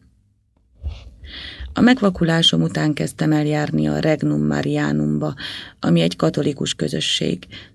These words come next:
ahol velem egykorú gyerekek voltak, akik láttak. Minden héten pénteken találkoztunk. Már az általános suli vége felé jöttem rá, hogy valójában a keresztényi funkciókat nem tölti be igazán a közösség.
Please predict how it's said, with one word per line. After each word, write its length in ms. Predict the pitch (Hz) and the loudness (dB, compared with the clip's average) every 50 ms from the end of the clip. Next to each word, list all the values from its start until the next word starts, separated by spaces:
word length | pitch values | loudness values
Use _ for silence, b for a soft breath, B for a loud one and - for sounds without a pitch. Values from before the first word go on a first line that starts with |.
| _ _ | _ _
ahol 280 | - - 196 196 190 190 | 2 4 6 6 6 6
velem 240 | 180 196 180 165 151 | 6 6 6 6 4
egykorú 420 | 139 175 - - - 151 147 143 | 4 2 0 -2 -4 -2 -2 -2
gyerekek 480 | 143 143 147 143 143 - - - - - | 0 0 0 -2 -2 -2 -4 -6 -6 -4
voltak, 520 | - 78 78 78 - - - - - - - | -4 -4 -4 -4 -4 -6 -8 -10 -12 -10 -8
akik 260 | - 95 - 160 - | -6 -4 -2 -2 -2
láttak. 840 | - 143 131 123 123 - - - _ - - - - - - - - _ _ _ _ B B B B B B B B B B B B _ | -2 -4 -4 -4 -8 -12 -16 -14 _ -8 -8 -8 -10 -14 -20 -20 -20 _ _ _ _ B B B B B B B B B B B B _
Minden 400 | - 240 247 247 214 180 170 170 | 6 8 8 10 10 8 6 6
héten 400 | 160 165 160 165 - 170 170 160 | 4 4 2 2 2 2 2 2
pénteken 560 | 156 170 160 156 143 139 151 147 - 151 147 | 2 2 2 2 2 0 -2 -2 -2 -2 0
találkoztunk. 960 | 143 151 147 151 - - - - 165 160 - - - - - 165 - - - - - - _ _ | 0 0 -2 -2 -2 -4 -4 -6 -8 -8 -6 -6 -4 -4 -2 -2 -4 -6 -10 -14 -20 -20 _ _
Már 260 | - - 196 196 185 185 | -4 0 2 4 4 4
az 120 | 190 185 | 4 2
általános 540 | - 220 226 190 185 175 156 156 156 151 147 | 2 2 2 2 2 2 2 2 2 0 0
suli 280 | - - 160 151 151 | -2 -2 0 0 0
vége 280 | 147 151 156 147 135 151 | 0 0 0 0 0 -2
felé 300 | 147 - 160 151 151 151 | -2 -2 -2 0 0 0
jöttem 440 | 147 151 151 - - - 156 151 151 | 0 -2 -4 -4 -4 -2 0 0 2
rá, 200 | 151 156 156 151 B B B B B B B B - | 2 2 0 -2 B B B B B B B B -2
hogy 140 | - 165 165 | 0 2 4
valójában 540 | 175 185 180 180 180 180 175 175 175 175 175 | 6 6 8 8 8 8 8 6 6 4 4
a 80 | 170 | 4
keresztényi 600 | 180 - 185 180 175 165 - - 160 151 151 151 | 4 4 2 4 4 2 0 0 0 2 2 2
funkciókat 720 | 143 - - 156 156 - - - 156 156 151 - 156 156 - | 0 0 -2 -2 -2 -2 -2 0 0 0 0 0 -2 0 2
nem 180 | 175 170 165 | 2 2 4
tölti 360 | 156 - 147 147 139 - 147 | 2 0 0 -2 -2 -2 -2
be 100 | 135 139 | -2 0
igazán 440 | 69 69 - - - - - 135 67 | 0 0 0 -2 -2 -2 -2 -2 -2
a 100 | 69 139 | -2 -2
közösség. 720 | - - - - - - - - - - - 185 - - | -4 -4 -4 -4 -4 -4 -2 -2 -2 -2 -2 -2 -4 -6